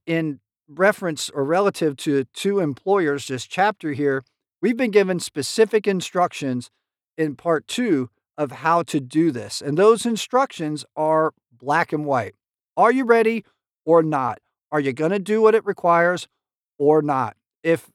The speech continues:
they say they are going to and we don't necessarily believe them, we wait till the usual pattern, right? The next bender, and then we say,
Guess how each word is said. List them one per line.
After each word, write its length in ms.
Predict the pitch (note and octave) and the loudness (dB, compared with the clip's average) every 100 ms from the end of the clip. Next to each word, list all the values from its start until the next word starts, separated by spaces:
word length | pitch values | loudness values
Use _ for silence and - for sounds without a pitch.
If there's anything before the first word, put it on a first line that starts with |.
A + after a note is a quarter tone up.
| D3 | 0
they 360 | D#3+ E3 E3 | 2 4 2
say 440 | D3+ - - A3 A#3 | -2 -2 2 6 6
they 100 | A3 | 6
are 140 | G#3+ | 2
going 320 | G3 G#3 G#3 | 0 -2 -4
to 400 | F#3+ G#3+ G#3 G3+ - | -2 0 2 2 0
and 260 | D#3 D3 | -4 -4
we 120 | C#3+ | -4
don't 200 | C#3+ G3 | 0 0
necessarily 840 | G3+ F#3+ - G3 G3 F#3 F3 F3+ F3 D3+ | 2 -2 -2 -2 0 0 -2 -4 -6 _
believe 500 | D3 D3 E3+ A#3 G3+ | -2 0 2 0 0
them, 280 | G#3+ G#3 G3+ _ _ _ _ | -2 -2 -4 _ _ _ _
we 120 | D3+ | 0
wait 320 | D3+ F#3 G3 | 2 4 2
till 200 | - F3+ | 2 0
the 140 | E3 E3 | 2 0
usual 600 | D#3 D3+ G#3+ G#3+ G#3+ G3+ | 0 2 2 4 4 4
pattern, 420 | - C#3 B2 B2 | 2 0 0 -2
right? 240 | C#3+ E3 - | 0 0 0
The 80 | |
next 380 | C3 C#3+ F3+ - | -2 -2 -2 -4
bender, 480 | F3 F3 E3+ E3+ F3 _ _ _ - | -2 -2 0 -2 -4 _ _ _ -8
and 120 | B2+ | -2
then 120 | C#3+ | -2
we 100 | D3+ | -2
say, 380 | D3 D#3+ D3 C#3+ | -2 0 0 0